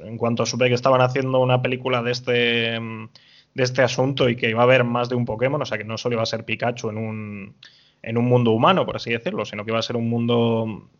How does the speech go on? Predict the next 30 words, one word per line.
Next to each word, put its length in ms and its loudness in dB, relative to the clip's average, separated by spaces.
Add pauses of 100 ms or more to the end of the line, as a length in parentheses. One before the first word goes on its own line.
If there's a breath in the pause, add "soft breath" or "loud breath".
(140)
en 180 -2
el 160 -2
que 160 0
Pokémon 480 0
y 220 0
personas 880 0
interactuasen 720 0
de 40 -4
manera 480 0
normal, 380 -2 (400 soft breath)
como 200 0
puede 240 4
ser 140 2
un 100 0
videojuego 560 4
de 200 -4
toda 240 -4
la 100 -4
vida. 220 -8 (640 loud breath)
Em, 960 2
dije, 300 -2
"Buah, 260 -2 (140)
verás 420 -6
tú 200 0
la 140 4
que 80 0
van 140 -2
a 40 -2
liar 340 4
con, 640 -2